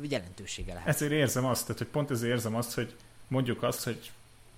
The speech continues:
Speaker 2: feleslegesen dolgozott egy másodperccel Jumbo, hogy feleslegesen dolgozott nyolcért. Nem. Az, amit Vingegaard beletett a szakaszon,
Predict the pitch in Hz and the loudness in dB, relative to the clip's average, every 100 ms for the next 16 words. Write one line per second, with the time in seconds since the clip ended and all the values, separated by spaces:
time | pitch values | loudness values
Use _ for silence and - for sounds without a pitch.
0 | - - - 139 - 123 117 120 113 120 | -20 0 6 8 8 4 4 4 2 2
1 | 117 107 104 120 110 104 98 - 110 - | 2 0 0 0 2 0 -2 -6 -6 -4
2 | 101 113 113 107 104 - 107 - - 107 | 0 0 2 2 0 0 -2 -2 -6 -6
3 | 98 98 98 98 101 98 95 95 - - | -2 -2 -4 -6 -4 -4 -2 -6 -6 -2
4 | - - 113 107 85 78 - - 143 139 | 0 2 2 2 2 -2 -12 -2 0 4
5 | 147 117 - - 127 127 131 117 110 104 | 4 2 0 -6 -2 2 2 2 2 4
6 | 123 123 - 98 - 104 113 - 117 - | 4 4 2 -2 -2 -4 -2 0 -2 0
7 | 107 98 | -2 -2